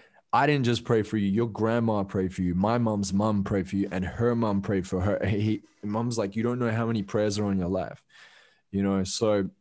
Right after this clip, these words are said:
and that's what I do for others is, is pray for others too, 'cause there's, there's power in that, man. There's power in the prayer. There's power in the word.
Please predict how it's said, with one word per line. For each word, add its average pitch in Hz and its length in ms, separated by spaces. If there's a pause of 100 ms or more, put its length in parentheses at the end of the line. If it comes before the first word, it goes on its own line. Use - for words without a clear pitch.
(760)
and 98 100
that's 110 140
what 131 100
I 110 80
do 104 180
for 85 180
others 113 280
is, 98 180
is 95 200
pray 95 240
for - 180
others 92 280
too, 123 160
'cause 98 180
there's, 90 220
there's 95 220
power 104 460
in 87 140
that, 85 240
man. 87 220
There's 85 140
power 104 360
in 92 80
the 85 80
prayer. 92 420 (340)
There's - 100
power 110 320
in 104 80
the 98 80
word. 98 480